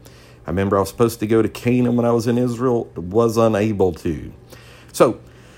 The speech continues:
Rose Publishing says, "Archaeological investigations show that the ruins of Khirbet, uh, Cana, Q A N A, were a village during the time of Christ. Its ruins are located about nine miles north of Nazareth."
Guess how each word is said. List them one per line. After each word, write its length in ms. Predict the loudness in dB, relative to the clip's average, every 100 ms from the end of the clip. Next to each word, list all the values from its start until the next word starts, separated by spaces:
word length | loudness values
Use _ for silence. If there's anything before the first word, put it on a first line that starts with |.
| -20 -20 -10 2
Rose 240 | 4 4
Publishing 540 | 2 2 2 0 -2
says, 260 | 0 0 0
"Archaeological 840 | 0 0 2 2 2 0 -2 -2
investigations 880 | 0 0 -2 -4 -4 -4 -4 -8 -6
show 220 | -4 -2
that 140 | -2 -4
the 80 |
ruins 420 | -4 2 2 2 -2
of 180 | -8 -8
Khirbet, 920 | -4 0 0 2 2 2 -6 -20 -20 -20 -18 -16 -12 -6
uh, 220 | -6 -6 -12
Cana, 680 | -4 -2 0 -2 -4 -8 -10 -18 -20 -20
Q 400 | -16 -6 -4 -2
A 220 | -2 -2 -2
N 260 | -4 -4 -4
A, 260 | -6 -6 -10 -20 -20 -20 -12 0
were 180 | 2
a 80 | 2
village 580 | 0 2 2 2 0 -2
during 360 | 0 0 0 -4
the 100 | -10
time 340 | -6 -4 -2
of 120 | -4
Christ. 540 | -8 -2 -2 -2 -4 -8
Its 160 | -6
ruins 420 | -2 0 0 0 0
are 140 | 2
located 340 | 2 2 -2
about 320 | 0 -2 -4 -4
nine 420 | -4 -2 -2 -2
miles 360 | -2 -2 -4
north 440 | -6 -8 -8 -10 -10
of 280 | -4 -2 -2
Nazareth." 1040 | -4 -2 -2 -4 -4 -6 -4 -6 -10